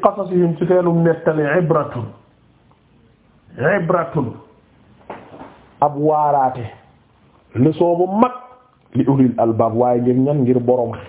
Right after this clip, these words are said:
saalu xel yu ñaw yi, yu sell yi, te nangoo déglu Alquran ak Sunna. Mooy nettali yooyu ñu lay nettali comme yii yu yàgg yooyu xewoon, wala expérience yu diw lii, loolu daa war a nekk loo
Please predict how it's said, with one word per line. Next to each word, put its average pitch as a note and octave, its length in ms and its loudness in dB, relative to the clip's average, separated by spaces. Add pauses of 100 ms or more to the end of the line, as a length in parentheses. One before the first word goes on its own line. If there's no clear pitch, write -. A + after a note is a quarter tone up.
(260)
saalu D#3 420 0
xel D3+ 240 2
yu C3 100 4
ñaw C#3 360 2
yi, A#2 180 2 (560)
yu A2+ 100 0 (180)
sell D#3 280 2
yi, C#3+ 220 0 (320)
te A#2+ 100 -2
nangoo C3 380 4
déglu B2 340 0
Alquran A#2 480 0
ak G2 160 -8
Sunna. - 240 -8 (1040)
Mooy G3+ 240 4 (160)
nettali A3+ 440 0
yooyu G#3 280 2
ñu F#3+ 100 2
lay F3+ 160 2
nettali E3+ 380 0
comme E3+ 220 2
yii G3+ 380 2
yu C3 120 6
yàgg D#3+ 240 -2
yooyu D3 320 2 (840)
xewoon, D#3+ 380 2
wala B2 240 2
expérience E3+ 640 2
yu D#3 160 0
diw D3 380 2
lii, E3 260 -2 (360)
loolu D3 360 2
daa D3 160 2
war D3 140 2
a C#3+ 40 0
nekk D3 300 -2
loo C#3 200 2